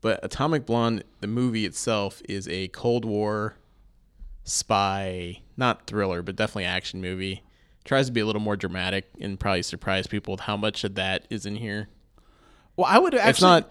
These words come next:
Speaker 2: I
Speaker 1: wall-to-wall
Speaker 2: actually,
Speaker 1: action.
Speaker 2: I actually would have been amped up if you would have told me ahead of time, "Roger, we're going
Speaker 1: Yeah.
Speaker 2: in to see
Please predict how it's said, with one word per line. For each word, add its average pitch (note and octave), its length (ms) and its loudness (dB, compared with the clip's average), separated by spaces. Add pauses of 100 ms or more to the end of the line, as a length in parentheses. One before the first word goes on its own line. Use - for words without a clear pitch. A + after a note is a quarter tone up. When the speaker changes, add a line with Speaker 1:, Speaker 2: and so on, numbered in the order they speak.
(140)
Speaker 2:
I B2+ 140 6
Speaker 1:
wall-to-wall B2+ 400 12
Speaker 2:
actually, F#2+ 340 2
Speaker 1:
action. - 80 -12
Speaker 2:
I G3+ 140 4
actually G#3+ 360 2
would E3 160 4
have D3+ 80 -2
been D#3+ 160 4
amped E3 340 4
up E3+ 400 4 (320)
if D3+ 220 6
you A3 80 10
would C4+ 80 4
have A3 80 -6
told G#3 260 8
me F#3+ 140 2
ahead E3 180 4
of D#3+ 100 -2
time, A#2 320 0
"Roger, C#3 380 4
we're C3+ 120 2
going E3+ 260 6
Speaker 1:
Yeah. F3 80 4
Speaker 2:
in F3 80 2
to E3+ 80 2
see A#2+ 480 0